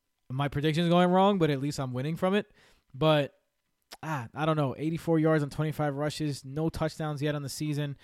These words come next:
averaging about three and a half yards per carry right now.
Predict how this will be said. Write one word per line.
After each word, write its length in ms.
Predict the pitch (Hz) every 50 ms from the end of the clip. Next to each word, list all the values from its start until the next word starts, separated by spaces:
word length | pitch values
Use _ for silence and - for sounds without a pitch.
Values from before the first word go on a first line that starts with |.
| - - - _ _ _ _
averaging 760 | - 143 160 175 175 180 170 147 170 180 180 175 175 170 156 - _ _ _ _ _ _ _ _
about 300 | - 139 143 151 143 -
three 220 | - - 151 160 170
and 80 | 165
a 20 | 156
half 240 | 147 160 160 - 156
yards 220 | 156 151 147 -
per 160 | - - 113
carry 440 | - - - - 135 131 151 170 165
right 220 | 165 165 165 170
now. 380 | 165 165 165 165 160 160 156 -